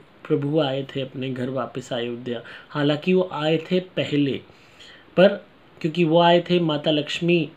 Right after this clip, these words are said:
हमारी माँ सीता, वो भी लक्ष्मी का ही रूप है। तो हम अक्सर मानते हैं कि धन धान्य, खुशियाँ वापस आईं तो हमारे घर में भी वो हो, गणेश लक्ष्मी जी की पूजा करते हैं। तो जो भी त्यौहार गॉड से एसोसिएटेड है, होली है, होली का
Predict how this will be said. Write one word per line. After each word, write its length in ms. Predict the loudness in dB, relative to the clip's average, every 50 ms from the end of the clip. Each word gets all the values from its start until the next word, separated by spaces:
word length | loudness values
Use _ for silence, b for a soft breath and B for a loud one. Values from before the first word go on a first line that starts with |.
| -10 -4
हमारी 280 | -4 -2 0 2 0 0
माँ 200 | 0 0 -2 -4
सीता, 520 | -4 -6 -8 -8 -6 -6 -6 -6 -6 -8 -8
वो 120 | -8 -4
भी 120 | -2 0 0
लक्ष्मी 440 | 0 -2 -4 -6 -4 -2 -2 -2
का 160 | -2 -2 -2 -2
ही 380 | -2 -2 -4 -6 -4 -4 -2
रूप 200 | 0 -2 -2 -4 -8 -12 -12
है। 180 | -12 -12 -12 B B B B B B B B B
तो 80 | 0 4
हम 220 | 4 6 6 6
अक्सर 300 | 4 2 2 2 2 2
मानते 480 | 2 0 -2 -2 -2 -4 -2 -2 0 0
हैं 180 | 0 0 0 0
कि 140 | 0 0
धन 240 | 0 0 -2 0 0
धान्य, 520 | 0 0 -2 -2 -2 -2 -2 -2 -2 -4 -6 B B B B B -8
खुशियाँ 380 | -6 -6 0 2 4 4 4
वापस 380 | 2 0 -2 -4 -6 -6 -4 -4
आईं 180 | -4 -4 -2
तो 100 | -2 -2
हमारे 280 | -2 -2 0 0 0 0
घर 120 | 0 -2
में 180 | -2 -2 -2 -2
भी 120 | 0 0
वो 200 | 0 -2 -2 -4
हो, 240 | -4 -6 -8 -10 -10 B B B B B B 0
गणेश 320 | 2 2 2 0 0 -2
लक्ष्मी 360 | -4 -4 -4 -4 -2 -2 -2 -2
जी 120 | -2 -4
की 140 | -6 -6 -8
पूजा 320 | -6 -4 -4 -2 -2 -4
करते 360 | -4 -4 -8 -8 -8 -12 -14
हैं। 180 | -14 -14 -14 -16 B B B B B B B B 0
तो 220 | 0 0 0 0 -4 -8
जो 220 | 0 4 4 4
भी 260 | 6 6 4 2 2
त्यौहार 380 | 0 -2 0 0 2 2 0 0
गॉड 300 | 0 0 0 0 0 0
से 140 | 0 -2 -4
एसोसिएटेड 720 | -2 -2 -6 -10 -6 -6 -4 -4 -4 -4 -4 -6 -6 -6
है, 180 | -6 -8 -10 -10
होली 400 | -6 -2 0 0 2 2 0 0
है, 260 | 0 -2 -4 -4 -6
होली 300 | -4 -4 -2 0 0 -2
का 300 | -2 0 -2 -2 -2 B